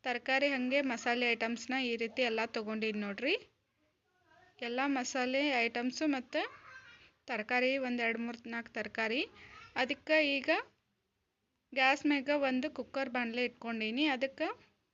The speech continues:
ಏಳರಿಂದ ಎಂಟು ಟೇಬಲ್ ಸ್ಪೂನ್ ಆಗುವಷ್ಟು ವೆಜಿಟೇಬಲ್ ಆಯಿಲನ್ನು ನಾ ಇಲ್ಲಿ ಹಾಕ್ಕೊಳಕತ್ತೀನಿ. ಹೆಚ್ಚಿಗೆ ಎಣ್ಣೆ ಯಾಕಪ್ಪ ಅಂದ್ರೆ ಎಲ್ಲ ತರಕಾರಿಗಳನ್ನು ನಾವು ಈಗನ ಫ್ರೈ ಮಾಡ್ಕೋಬೇಕು, ಅದ್ರ ಸಲುವಾಗಿ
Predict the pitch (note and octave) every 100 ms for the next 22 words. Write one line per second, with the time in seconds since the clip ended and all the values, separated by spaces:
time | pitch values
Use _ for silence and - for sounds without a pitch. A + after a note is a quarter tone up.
0 | _ _ _ _ _ _ _ _ _ _
1 | - C#4 D4+ D4+ C#4+ D4 C#4+ B3+ C#4 C4+
2 | B3 B3 - C4 B3+ B3 A#3+ A#3+ B3 -
3 | F4 B4 - _ _ _ _ _ _ _
4 | _ _ C4 B3+ - C#4+ C#4 C4+ A#3 A3
5 | B3 A#3+ C4 C4+ B3 A#3+ B3 C4 - A3+
6 | A#3 A3+ - A#3 F4 B4+ - - - -
7 | - - B3 B3 C4 D#4 D4 D4 C#4 C4
8 | - C4+ B3+ B3+ E4 F#4+ B3 B3 C4 B3+
9 | B3+ B3 B3 B3 A#3+ A#3+ C4 B3 A#3+ B3+
10 | A#3+ A#3 B3+ B3+ C#4 - A#3 B3 A#3+ A3
11 | A3+ A3 G#3+ - B3+ - - A#3+ G#3+ G3+
12 | G#3 D#4